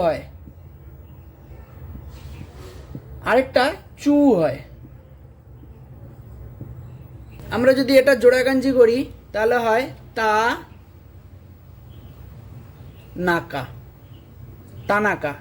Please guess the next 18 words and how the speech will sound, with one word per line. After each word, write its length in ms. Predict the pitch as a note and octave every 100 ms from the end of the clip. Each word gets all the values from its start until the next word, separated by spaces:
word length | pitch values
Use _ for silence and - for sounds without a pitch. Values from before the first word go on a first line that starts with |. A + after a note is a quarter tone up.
| -
তোমরা 180 | A#3 B3+
বইয়ের 180 | A#3 A#3+
মধ্যে 160 | C4 A#3+
অনেক 160 | C4 C#4+
জায়গায় 220 | C4+ B3+ A#3+
পাবে 140 | A#3 A#3
তানাকা 380 | G3+ G#3 G3 D#3+ - - - - -
সান, 200 | A3+ F3+ D3+ C3+ -
ঠিক 120 | C4+ E4
আছে? 180 | - D3 - - - - -
তানাকা। 1200 | D3+ E3 B3+ F4 D#3 E3+ C#4+ F#4+ - - - D3+ - - - - - - - - G3
এটা 140 | A#3 B3
হচ্ছে 220 | B3 G#3 E3+ -
তা, 140 | F3+ F#3+ D#4+ - - - - - - - - - D3+
আর 80 | E3
এটা 140 | E3+ G#3+
হচ্ছে 260 | A3 - D4+ G#4 C4+ F3
নাকা। 1500 | E3+ G3+ F4 A4 - - - - - - - - - -